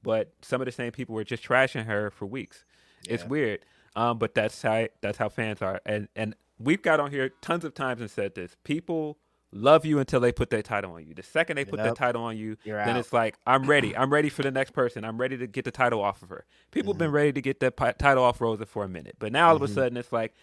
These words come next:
Speaker 1: "How dare he say that on a media call?" It's like,
Speaker 2: Yeah.
Speaker 1: uh, I don't know. Like, and that's like, and again, I'm not saying that to invalidate,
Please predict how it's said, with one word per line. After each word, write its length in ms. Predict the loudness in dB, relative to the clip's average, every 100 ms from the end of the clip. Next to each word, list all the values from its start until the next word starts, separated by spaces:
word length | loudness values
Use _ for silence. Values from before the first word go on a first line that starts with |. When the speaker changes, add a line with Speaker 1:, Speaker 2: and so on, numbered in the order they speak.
| _
Speaker 1:
"How 180 | 6 6
dare 200 | 8 6
he 100 | 6
say 240 | 2 2 4
that 180 | 4
on 100 | 2
a 60 | 0
media 300 | -2 -2 -4
call?" 260 | -2 -2 -2
It's 100 | 0
like, 220 | -2 -2 _ _ _ _ _ _ _ _ _ _
Speaker 2:
Yeah. 180 | -4 2
Speaker 1:
uh, 560 | 6 8 6 4 2 -2 _ _ _ _ _ _ _ _ _ _ 0
I 100 | 4
don't 120 | 6
know. 280 | 6 4 0 _
Like, 280 | 2 2 2 -4
and 160 | -2
that's 200 | -2 -2
like, 160 | -4 -4
and 120 | -4
again, 280 | -2 0 2
I'm 120 | 0
not 180 | 0 -2
saying 320 | -2 -4 0
that 200 | 0 0
to 180 | -4 -6
invalidate, 840 | -2 -4 2 2 4 0 -2 -6